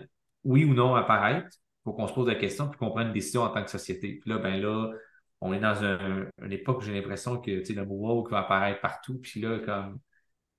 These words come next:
là, comment tout ça, la culture, il y a quelque chose de très identitaire à ça. Euh, ça sera pas des discussions faciles, moi, je pense. Ça sera pas des éléments faciles, puis c'est pas, euh,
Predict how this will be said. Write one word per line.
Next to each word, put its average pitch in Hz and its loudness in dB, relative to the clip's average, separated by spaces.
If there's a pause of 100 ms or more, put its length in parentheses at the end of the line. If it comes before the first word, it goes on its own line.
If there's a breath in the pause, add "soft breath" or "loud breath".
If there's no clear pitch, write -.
là, 113 0
comment 110 2
tout - -8
ça, 127 4
la 110 6
culture, 127 0
il 123 6
y - 2
a 123 0
quelque - -6
chose 123 -4
de 110 0
très 113 -4
identitaire 104 -2
à 95 0
ça. 120 -2 (440)
Euh, 92 -2 (140)
ça - -18
sera - -6
pas 165 2
des 131 4
discussions 107 -6
faciles, - -6
moi, - -10
je - -12
pense. - -6
Ça 98 -10
sera 101 -10
pas 123 4
des 107 2
éléments 101 -4
faciles, 123 -6
puis - -10
c'est - -6
pas, 120 -2
euh, 90 -8